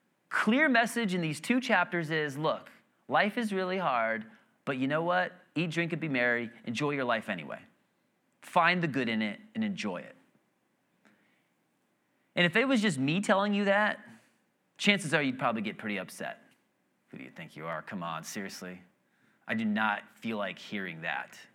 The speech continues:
<laughs> Just be happy. S-, oh. Like, look how bad life is. Like, wh-, how dare you just say, "Find the good in it"?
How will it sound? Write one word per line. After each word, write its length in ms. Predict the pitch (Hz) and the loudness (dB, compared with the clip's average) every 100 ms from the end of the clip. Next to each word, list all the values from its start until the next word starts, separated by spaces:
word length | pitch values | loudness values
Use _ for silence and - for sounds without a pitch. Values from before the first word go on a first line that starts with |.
| - | -18
<laughs> 720 | - - - - _ _ - | -18 -20 -20 -20 _ _ -6
Just 400 | - 123 - 101 | 0 0 -2 -2
be 160 | 117 | -2
happy. 600 | 113 101 98 - 120 117 113 _ _ _ _ _ _ | 0 0 0 -2 -4 -6 -10 _ _ _ _ _ _
S-, 300 | - - - | -10 -10 -6
oh. 220 | 107 104 85 - - - _ _ _ - - _ _ _ _ _ _ _ _ | -4 -4 -6 -12 -18 -20 _ _ _ -14 -14 _ _ _ _ _ _ _ _
Like, 200 | - 139 | 0 2
look 160 | 139 151 | 2 2
how 160 | 151 123 | 2 2
bad 380 | 120 113 110 | 4 4 4
life 260 | 92 80 - 67 | 0 -8 -8 -14
is. 360 | - - - - _ _ _ _ _ _ _ _ _ _ _ _ _ _ _ | -14 -14 -16 -20 _ _ _ _ _ _ _ _ _ _ _ _ _ _ _
Like, 180 | 127 123 | -2 0
wh-, 180 | 123 - | -2 2
how 200 | 160 175 | 4 2
dare 340 | 131 139 156 | 2 0 0
you 180 | 143 117 | 0 -2
just 260 | 110 113 - | -2 -4 -4
say, 420 | 123 110 104 87 - _ _ _ | -2 -2 -4 -10 -20 _ _ _
"Find 420 | - - 131 139 | -4 0 2 2
the 100 | 117 | 0
good 280 | 110 120 113 | -2 -2 -2
in 140 | 98 87 | -4 -6
it"? 240 | 85 - | -10 -12